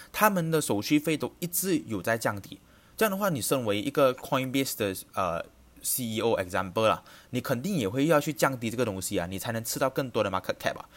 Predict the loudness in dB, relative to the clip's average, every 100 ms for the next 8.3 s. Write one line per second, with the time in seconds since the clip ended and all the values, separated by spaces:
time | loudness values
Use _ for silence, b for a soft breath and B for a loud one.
0 | B 0 2 4 2 2 0 0 0 0
1 | -2 -2 0 2 0 2 2 2 0 -2
2 | -4 -4 -2 2 2 2 0 2 2 2
3 | -2 B B 0 2 2 0 -2 0 -2
4 | 2 0 0 -2 -2 0 0 2 0 0
5 | 0 -2 -4 -12 _ _ -8 0 2 2
6 | 0 0 0 -2 -2 -2 -2 -4 -4 -8
7 | -10 b b 2 2 2 0 0 -2 -6
8 | -6 -6